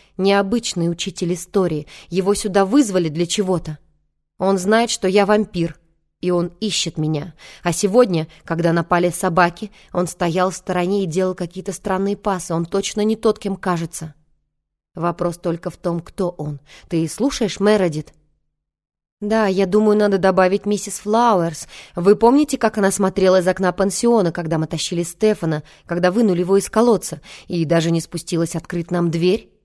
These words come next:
Странное поведение». Елена кивнула. «И как она бросала трубку, когда я звонила Стефану,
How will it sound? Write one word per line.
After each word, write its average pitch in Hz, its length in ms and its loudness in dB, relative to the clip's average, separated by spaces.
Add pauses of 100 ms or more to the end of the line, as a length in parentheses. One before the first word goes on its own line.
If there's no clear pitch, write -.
(160)
Странное 226 500 0
поведение». 180 680 -2 (540)
Елена 180 400 2
кивнула. 180 560 0 (200)
«И 175 100 -2
как 185 200 0
она 190 140 2
бросала 185 420 0
трубку, 220 560 -2 (160)
когда 190 300 4
я 190 100 6
звонила 202 400 4
Стефану, 202 540 2